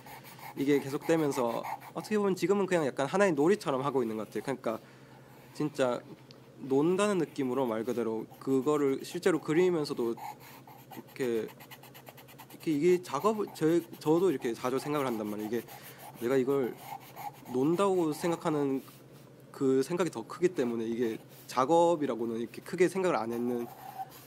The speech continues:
안 하는 그런 게 있어서 어떻게 보면, 어, 좀 모르겠어요. 아직까진 그냥 저는 계속 작업을,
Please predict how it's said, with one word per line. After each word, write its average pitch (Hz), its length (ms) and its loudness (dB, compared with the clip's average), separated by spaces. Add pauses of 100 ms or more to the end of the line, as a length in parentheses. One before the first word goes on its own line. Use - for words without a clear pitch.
(200)
안 120 100 -2
하는 131 440 -2
그런 156 200 0
게 139 60 2
있어서 113 240 -6
어떻게 - 360 -8
보면, 113 360 -6 (1300)
어, 117 1000 -8 (1500)
좀 143 200 -6 (100)
모르겠어요. 156 320 -2
아직까진 175 340 0
그냥 170 380 -2 (300)
저는 147 340 -4
계속 139 260 -10
작업을, 160 420 0